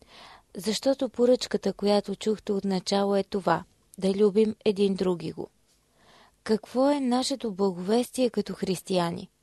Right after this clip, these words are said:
Понякога изглежда, че нашето първоначално благовестие е: "Повярвай. Повярвай в Господа Исуса Христа и ще се спасиш. Повярвай в Господа Исуса Христа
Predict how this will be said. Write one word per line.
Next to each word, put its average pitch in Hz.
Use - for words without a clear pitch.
Понякога 254
изглежда, 233
че 214
нашето 233
първоначално 208
благовестие 185
е: 254
"Повярвай. 208
Повярвай 269
в 214
Господа 247
Исуса 240
Христа 214
и 208
ще 190
се 196
спасиш. -
Повярвай 196
в 180
Господа 202
Исуса 226
Христа 214